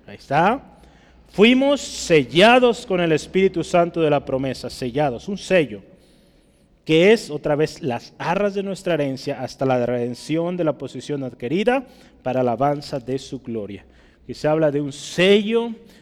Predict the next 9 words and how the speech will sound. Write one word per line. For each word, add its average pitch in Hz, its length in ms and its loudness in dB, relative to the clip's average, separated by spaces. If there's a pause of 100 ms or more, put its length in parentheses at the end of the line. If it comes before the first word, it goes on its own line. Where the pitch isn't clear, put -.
(120)
de 127 160 -6
las 120 460 -6
arras 214 560 2
de 165 80 -4
nuestra 139 340 -6
herencia, 190 460 -2
¿verdad? 160 160 0
Es - 340 -12
una 185 440 -2